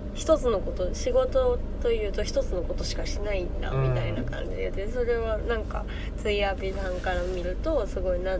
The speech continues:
Speaker 1: なんでなんだ、みたいな感じで。
Speaker 2: うんうん。
Speaker 1: まあ、つい-、ついやびさんたちだったら、まあ、もっとい-、あの、一日いろんなことしてる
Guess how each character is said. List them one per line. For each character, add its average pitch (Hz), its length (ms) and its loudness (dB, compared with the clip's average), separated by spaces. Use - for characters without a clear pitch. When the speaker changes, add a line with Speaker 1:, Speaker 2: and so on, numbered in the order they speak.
Speaker 1:
な 208 140 2
ん 190 80 -2
で - 200 -2
な - 100 -2
ん - 120 -2
だ、 82 140 -2
み 78 140 -2
た - 120 -2
い - 100 -2
な - 80 -4
感 120 220 0
じ 110 80 -2
で。 117 60 0
Speaker 2:
う 117 40 0
ん - 0 -
う - 20 0
ん。 - 40 0
Speaker 1:
ま 226 60 -2
あ、 - 40 -4
つ 196 120 0
い-、 190 60 0
つ - 100 -2
い - 40 2
や 185 120 2
び - 140 -2
さ 180 100 -2
ん - 220 -4
た - 80 -2
ち - 40 -2
だ - 160 -2
っ - 120 -4
た 294 100 0
ら、 349 220 0
ま 190 220 -2
あ、 - 20 -4
も - 140 -2
っ - 40 -4
と - 160 -2
い-、 131 120 -2
あ - 20 -2
の、 170 160 -2
一 175 160 -4
日 190 320 -2
い - 20 -4
ろ 196 160 0
ん 185 60 -2
な 185 100 -2
こ 175 180 -4
と - 180 -2
し - 140 -4
て 190 180 0
る 175 240 -2